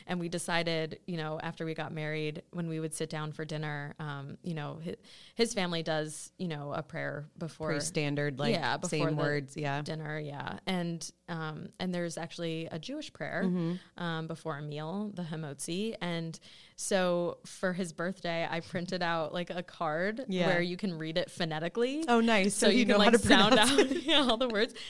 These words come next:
Speaker 1: He now knows it by heart, and we do it.
Speaker 2: Oh.
Speaker 1: And we, you know, when we go to his parents' house to
Speaker 2: Yeah.
Speaker 1: eat dinner, we, we do it. And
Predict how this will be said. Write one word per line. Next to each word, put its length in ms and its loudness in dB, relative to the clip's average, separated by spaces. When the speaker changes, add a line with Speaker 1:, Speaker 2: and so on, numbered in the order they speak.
Speaker 1:
He 160 2
now 220 4
knows 240 2
it 80 -2
by 140 4
heart, 380 4
and 100 2
we 160 2
do 200 6
it. 220 6
Speaker 2:
Oh. 40 -4
Speaker 1:
And 100 0
we, 140 0
you 160 -2
know, 120 2
when 120 2
we 100 2
go 120 2
to 60 2
his 140 -2
parents' 320 -4
house 220 2
to 60 4
Speaker 2:
Yeah. 260 4
Speaker 1:
eat 60 0
dinner, 300 4
we, 460 -2
we 160 -4
do 240 0
it. 300 4
And 240 0